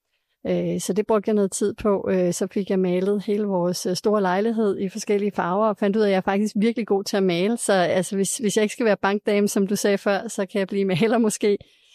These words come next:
Nej, men, men det, det var, det var rigtig fint at, at gå ind og male, og så tog jeg en ekstra lederuddannelse på Indsat, øh, inden for general management, som, som jeg også synes var, øh, og så tog vi rundt med familien, øh, min, min mand og, og datter.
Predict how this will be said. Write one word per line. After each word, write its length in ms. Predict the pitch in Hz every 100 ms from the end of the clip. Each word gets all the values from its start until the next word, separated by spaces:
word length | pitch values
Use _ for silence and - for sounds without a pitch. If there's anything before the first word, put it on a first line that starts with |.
| _ -
Nej, 220 | - 180 -
men, 240 | 208 214
men 180 | 220 214
det, 240 | 247 240
det 120 | 262
var, 180 | 247 240 226
det 80 | 247
var 120 | 247
rigtig 280 | 240 233 254
fint 220 | 254 240
at, 200 | 226 214
at 80 | 208
gå 140 | 220
ind 160 | 220 220
og 100 | 214
male, 300 | 196 202 214
og 80 |
så 40 | 214
tog 180 | - 220
jeg 80 |
en 80 | 208
ekstra 280 | 196 190 220
lederuddannelse 720 | 208 196 202 190 175 - -
på 120 | - 190
Indsat, 560 | 185 - 196 220 -
øh, 340 | 233 196 190 196
inden 200 | 202 196
for 100 | 190
general 300 | 190 190 185
management, 580 | 185 190 208 220 208 196 _ _ _ _ -
som, 240 | - 196
som 180 | 196 202
jeg 100 | 190
også 220 | 190 190
synes 300 | - 196 -
var, 300 | 202 185 185
øh, 260 | 180 185 185
og 80 | 196
så 120 | 220 - _
tog 120 | - 190
vi 80 |
rundt 180 | 185 180
med 120 | 190
familien, 580 | 180 202 214 220 233 226 -
øh, 320 | 226 196 190
min, 340 | 190 196 185 226
min 240 | 196 185
mand 240 | 190 185
og, 240 | 190 175 175 -
og 200 | 233 -
datter. 300 | 190 208